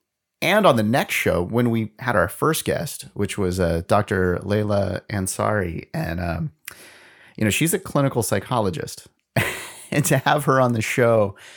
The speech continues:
we talked about stress, we talked about these various things. And, and one of the things that I felt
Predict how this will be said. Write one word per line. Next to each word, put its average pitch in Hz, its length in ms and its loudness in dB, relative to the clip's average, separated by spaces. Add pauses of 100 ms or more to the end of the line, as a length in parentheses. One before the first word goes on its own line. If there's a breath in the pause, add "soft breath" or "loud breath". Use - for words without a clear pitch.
(240 loud breath)
we 117 80 0
talked 98 260 0
about 85 240 -2
stress, 131 580 2
we 98 80 -6
talked 95 280 -6
about - 320 -6
these - 100 -10
various 107 280 0
things. 123 220 -2
And, 120 280 -6
and 131 180 -2
one 190 160 0
of 427 60 -8
the 415 100 0
things 302 240 -2
that 170 100 4
I 120 60 6
felt 120 400 -2